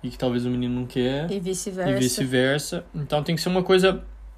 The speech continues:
Speaker 1: muito conversada,
Speaker 2: Cada
Speaker 1: bem
Speaker 2: caso
Speaker 1: tranquila.
Speaker 2: é um caso, né?
Speaker 1: É,
Speaker 2: Mas
Speaker 1: e,
Speaker 2: aqui
Speaker 1: e também não pode ficar... Ah, é porque eu não sei falar, but holding a grudge.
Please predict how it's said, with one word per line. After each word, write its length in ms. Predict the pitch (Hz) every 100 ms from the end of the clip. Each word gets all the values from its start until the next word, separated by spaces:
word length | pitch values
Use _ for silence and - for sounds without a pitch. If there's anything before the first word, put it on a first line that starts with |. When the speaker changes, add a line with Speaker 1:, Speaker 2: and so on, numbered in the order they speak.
| - -
Speaker 1:
muito 560 | 143 156 175 185 220
conversada, 680 | - 180 165 147 143 143 151
Speaker 2:
Cada 180 | 202 294
Speaker 1:
bem 80 | -
Speaker 2:
caso 260 | 269 214
Speaker 1:
tranquila. 340 | 170 147 151 170
Speaker 2:
é 40 |
um 60 | 202
caso, 260 | 185 -
né? 160 | 180 196 175 - - - - -
Speaker 1:
É, 160 | 160 202
Speaker 2:
Mas 200 | 240 226
Speaker 1:
e, 40 |
Speaker 2:
aqui 100 | 254
Speaker 1:
e 80 | 220
também 220 | 233 240
não 100 | 262
pode 240 | 269 294 254
ficar... 300 | 269 240 -
Ah, 140 | 185 196
é 60 |
porque 160 | 175 -
eu 60 |
não 80 | 175
sei 140 | 170 170
falar, 240 | 165 135 - -
but 260 | 147 147 - - 214
holding 280 | 208 160 156
a 40 | 156
grudge. 580 | 135 135 123 107 -